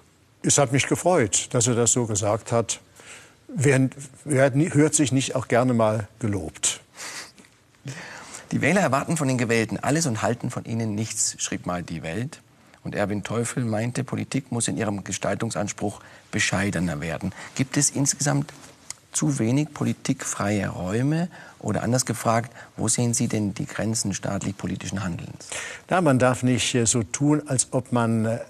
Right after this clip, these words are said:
Speaker 1: zum Beispiel jetzt die Wirtschaft als Politiker so ohne weiteres lenken kann. Als ob man als Politiker, als ob man als Staat Arbeitsplätze schaffen könnte. Aber man kann natürlich Bedingungen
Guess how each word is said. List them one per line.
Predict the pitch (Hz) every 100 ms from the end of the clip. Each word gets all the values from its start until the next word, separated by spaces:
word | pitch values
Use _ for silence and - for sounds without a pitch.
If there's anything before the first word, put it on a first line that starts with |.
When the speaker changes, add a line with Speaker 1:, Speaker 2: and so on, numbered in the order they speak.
| - -
Speaker 1:
zum | - 131
Beispiel | 104 117 - 110
jetzt | 123 -
die | 123
Wirtschaft | 120 131 131 -
als | - -
Politiker | - 120 127 127 117
so | 117
ohne | 131 123
weiteres | 104 113 110
lenken | 104 95 -
kann. | - 87 - - - - - - -
Als | - -
ob | 139 120
man | 131
als | 120 120
Politiker, | - 123 127 131 135 131 120 120 - _
als | 113 - -
ob | 107
man | 120 110
als | 104
Staat | - 110 131 -
Arbeitsplätze | 180 156 - - 92 -
schaffen | - - 87
könnte. | - - - - - - - - - - -
Aber | 139
man | 131 127 123
kann | - 143
natürlich | 135 - 139 123 -
Bedingungen | 107 120 226 226 127 82